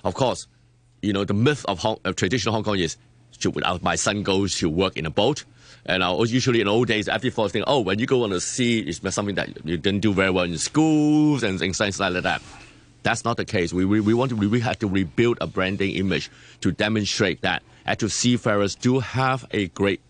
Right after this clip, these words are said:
opportunities, similar to a, aviations, uh, pilots, and or, or the air crews. They, uh, they will dress professionally.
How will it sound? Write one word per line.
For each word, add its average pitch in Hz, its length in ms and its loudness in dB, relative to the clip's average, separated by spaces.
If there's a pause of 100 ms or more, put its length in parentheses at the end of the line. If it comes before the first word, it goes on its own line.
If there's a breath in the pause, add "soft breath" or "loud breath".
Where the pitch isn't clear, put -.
(180)
opportunities, - 720 -4 (300 loud breath)
similar 101 380 2
to 82 280 0 (420)
a, 85 300 2
aviations, 90 720 0 (220 loud breath)
uh, - 120 -2
pilots, 92 540 0
and 82 220 -2
or, 73 260 -2
or - 80 -4
the - 100 0
air 90 140 0
crews. 87 400 0
They, 71 200 -4
uh, 71 200 -6
they 71 200 -6
will 73 160 -6
dress 87 220 -2
professionally. 90 800 0